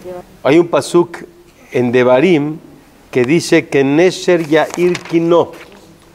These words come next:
como el águila que atiende a sus polluelos,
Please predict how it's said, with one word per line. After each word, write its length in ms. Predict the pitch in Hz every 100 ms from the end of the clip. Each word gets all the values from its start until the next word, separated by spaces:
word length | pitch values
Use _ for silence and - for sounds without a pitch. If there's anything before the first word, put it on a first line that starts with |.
| _ _ - - - - - - - - -
como 280 | 135 143 143
el 200 | 143 156
águila 640 | 202 196 185 170 165 190 - - - _ _ _ _
que 580 | 135 143 143 143 - - -
atiende 840 | 131 131 - 170 196 202 175 180 -
a 140 | 139
sus 240 | 131 139 -
polluelos, 800 | - 139 139 180 165 175 170